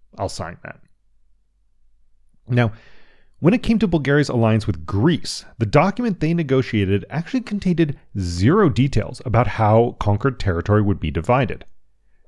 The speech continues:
Both sides basically assumed that they would get control of Thessaloniki and maybe even Constantinople. Bulgaria, because they had faith in their much superior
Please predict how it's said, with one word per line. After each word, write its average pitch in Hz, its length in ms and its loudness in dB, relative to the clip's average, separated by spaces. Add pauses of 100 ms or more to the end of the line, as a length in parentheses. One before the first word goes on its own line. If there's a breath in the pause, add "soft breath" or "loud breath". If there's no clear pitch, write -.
(160)
Both 180 200 4
sides 139 320 4
basically 190 400 -2
assumed 131 460 0
that 85 260 -2
they 107 180 4
would 147 160 0
get - 200 -6
control 147 400 0
of - 100 -12
Thessaloniki 131 580 0
and 95 280 0
maybe 117 240 2
even 101 240 -2
Constantinople. 104 920 0 (600)
Bulgaria, 107 500 2
because 101 460 0
they 101 100 2
had 90 140 -4
faith 95 260 0
in 98 120 0
their 92 220 0 (140)
much 110 300 0
superior 87 500 -4